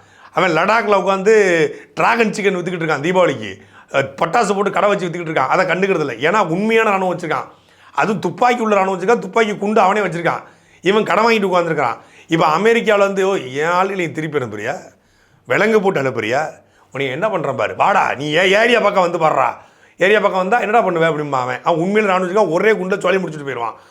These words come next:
அப்போ அமெரிக்கானா பயப்படுறது, பாகிஸ்தானா ப-, அப்படி இப்ப இது பண்ணுது. இந்த புள்ள பூச்சி, இந்த தமிழ் ஆசிரியர், தமிழ் ஆசிரியர் இப்ப கொஞ்சம் வீரமா இருக்காங்க. முன்னாடி தமிழ் ஆசிரியர்னா சாஃப்ட்டா இருப்பாங்க.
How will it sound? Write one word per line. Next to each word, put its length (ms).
அப்போ 560
அமெரிக்கானா 560
பயப்படுறது, 680
பாகிஸ்தானா 600
ப-, 120
அப்படி 180
இப்ப 160
இது 200
பண்ணுது. 180
இந்த 80
புள்ள 300
பூச்சி, 540
இந்த 200
தமிழ் 260
ஆசிரியர், 600
தமிழ் 220
ஆசிரியர் 260
இப்ப 160
கொஞ்சம் 180
வீரமா 260
இருக்காங்க. 220
முன்னாடி 460
தமிழ் 220
ஆசிரியர்னா 320
சாஃப்ட்டா 300
இருப்பாங்க. 320